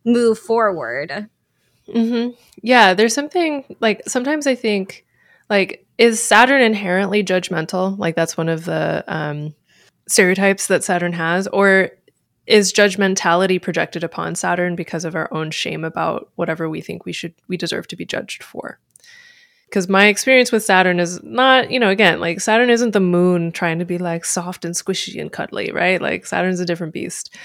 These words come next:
Speaker 2: Um, but, you know, Saturn doesn't turn away from your suffering,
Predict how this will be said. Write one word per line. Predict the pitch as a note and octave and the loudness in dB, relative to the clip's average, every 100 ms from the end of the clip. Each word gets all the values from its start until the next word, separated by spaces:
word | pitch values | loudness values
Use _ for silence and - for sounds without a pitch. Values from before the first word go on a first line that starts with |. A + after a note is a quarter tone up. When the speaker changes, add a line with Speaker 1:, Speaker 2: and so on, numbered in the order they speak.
| - - - | -18 -12 2
Speaker 2:
Um, | G3+ F#3+ F3 F3+ F#3+ _ _ _ _ - | 6 6 4 0 -10 _ _ _ _ 4
but, | A3+ G#3+ G3+ F3 _ _ | 8 10 8 4 _ _
you | A#3 | 2
know, | G#3+ - | 2 4
Saturn | - G#3 B3 A#3 | 6 6 6 4
doesn't | G#3 G3 G3 E3+ | 4 4 0 -2
turn | - G3 F#3 | -2 0 0
away | E3 D#3 D#3+ | 0 -2 -4
from | - - G3 G3+ G3 F#3+ _ _ _ | -6 -6 -6 -8 -12 -16 _ _ _
your | - F#3 | -2 0
suffering, | - - - - - | 0 -6 -8 -10 -14